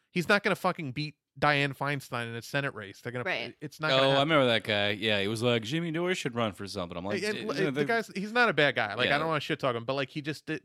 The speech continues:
Speaker 1: look, look, I've been around these races a lot. I've, I've studied a lot of, of, of, you know, campaigns and how shittily they've done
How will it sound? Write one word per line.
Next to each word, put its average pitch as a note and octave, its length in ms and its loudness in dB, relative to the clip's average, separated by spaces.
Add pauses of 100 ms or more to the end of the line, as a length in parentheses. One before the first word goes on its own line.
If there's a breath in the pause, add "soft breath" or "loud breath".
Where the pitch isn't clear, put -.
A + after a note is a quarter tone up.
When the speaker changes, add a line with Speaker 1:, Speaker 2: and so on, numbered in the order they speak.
(100)
Speaker 1:
look, B2 260 -8 (160)
look, C#3 300 -4 (180)
I've C3+ 180 -6 (280)
been C#3+ 180 -4
around C#3 400 0
these C3+ 220 -2
races C3+ 460 -2
a G#2 60 -8
lot. B2 440 0
I've, A#2 200 -8 (120)
I've A2+ 160 -8 (760 soft breath)
studied D3 380 0
a B2+ 60 2
lot C3 280 2
of, C3 300 -2
of, A#2 400 -2
of, A2 420 -6
you C3 120 -6
know, A2 120 -4
campaigns B2 760 -6
and A#2+ 80 -10
how A2 260 -6 (300)
shittily C3+ 560 -2
they've C3 200 -2
done B2 360 -4